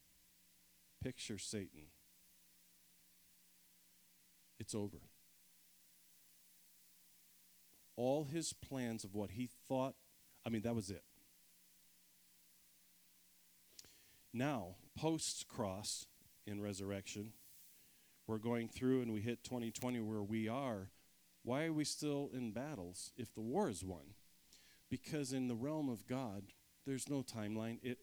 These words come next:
all is a part of his plan. So we have to endure battles for a time until Satan is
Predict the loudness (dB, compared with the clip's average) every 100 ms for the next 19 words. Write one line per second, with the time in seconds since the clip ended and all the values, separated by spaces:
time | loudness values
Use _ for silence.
0 | -2 0 2 2 0 -2 -2 -2 -2 -6
1 | 0 0 0 -4 -8 -6 -8 -4 -2 -2
2 | -4 -12 -20 -20 -14 -4 2 4 4 2
3 | 0 -2 0 0 2 2 2 2 2 2
4 | 0 -2 -4 -4 -2 -2 -4 -6 -2 0
5 | -2 -2 -4 -4 -4 -4 -2 0 -2 -2
6 | -2 -2 -2 -2 -2 -4